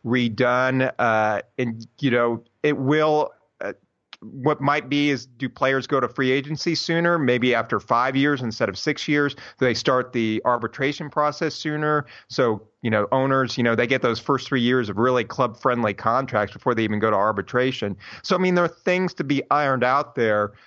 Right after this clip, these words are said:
but I think, you know, overall, it's, it's kind of been, I think, you know, again, like when, uh, Carlos Correa, he's gonna be a twenty-five, twenty-six-year-old hitting the market. He's gonna be looking for a ten-year contract, eight, nine-year contract, because, I mean, when he gets out there, he's gonna be in the prime earning of his career.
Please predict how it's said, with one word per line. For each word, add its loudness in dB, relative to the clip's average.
but 2
I 2
think, -2
you -2
know, 2
overall, 2
it's, -8
it's -6
kind 0
of -6
been, 0
I 2
think, -2
you -4
know, 2
again, 0
like -2
when, -4
uh, -2
Carlos 0
Correa, 0
he's -4
gonna 0
be 2
a 2
twenty-five, 0
twenty-six-year-old -2
hitting 0
the 0
market. 0
He's 2
gonna 2
be 4
looking 0
for 2
a 0
ten-year 0
contract, 0
eight, 0
nine-year 0
contract, 0
because, 0
I 2
mean, 2
when 2
he 2
gets -2
out 0
there, 2
he's -4
gonna -2
be 0
in 0
the -2
prime 0
earning 2
of 0
his -2
career. 0